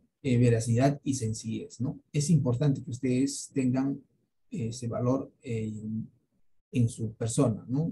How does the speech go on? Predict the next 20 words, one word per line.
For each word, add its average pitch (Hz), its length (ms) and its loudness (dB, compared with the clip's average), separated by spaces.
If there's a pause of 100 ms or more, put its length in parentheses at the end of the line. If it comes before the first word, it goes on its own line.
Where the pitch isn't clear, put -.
(120)
Porque 123 340 -6
alguien 139 360 4
que 123 100 -2
no 147 140 2
dice 143 240 2
la 120 80 0
verdad 120 340 0 (160)
y 123 140 -2
no 131 140 4
es 143 80 0
sencillo 127 640 2 (160)
y 123 80 -2
no 123 100 6
es 139 180 0
humilde, 139 540 4 (480)
imagínense, 107 680 -4
¿no? 156 220 -2 (140)
Es 120 160 -10
terrible. 131 420 2 (140)
Entonces, 117 520 -6